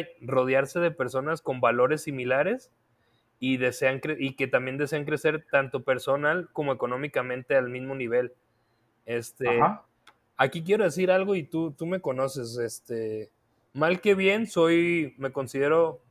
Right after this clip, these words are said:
Speaker 1: buen amigo con la gente que tengo más cercana, pero últimamente me he dado cuenta que tengo amigos que para mí son tóxicos, en el sentido de que su, su forma de pensar,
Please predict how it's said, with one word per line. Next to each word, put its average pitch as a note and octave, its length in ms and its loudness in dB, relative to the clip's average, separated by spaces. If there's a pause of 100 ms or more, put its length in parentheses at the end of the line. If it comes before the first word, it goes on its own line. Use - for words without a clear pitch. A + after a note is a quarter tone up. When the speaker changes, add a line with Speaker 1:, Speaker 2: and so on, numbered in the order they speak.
(140)
Speaker 1:
buen D3 260 0
amigo D#3+ 560 -2
con B2+ 140 -2
la A#2+ 100 0
gente C3+ 220 -2
que C#3 80 -2
tengo C#3+ 260 -2
más C#3 220 -2
cercana, C#3 520 -4 (840)
pero D3+ 160 6
últimamente F3 720 0
me F3+ 120 -2
he - 20 2
dado F3+ 300 2
cuenta F3 340 -2
que D3+ 120 -6
tengo D3 320 -2
amigos D#3 400 -2
que D3 120 -6
para B2 300 -2
mí C#3+ 160 -8
son D3 260 -8
tóxicos, C3 640 -6
en A#2+ 160 -10
el A#2+ 140 -8
sentido C#3 540 -4
de C#3+ 140 2
que B2 280 -6 (640)
su, C3 840 0 (440)
su - 180 -4
forma G3 360 4
de F3+ 80 8
pensar, C#3 840 0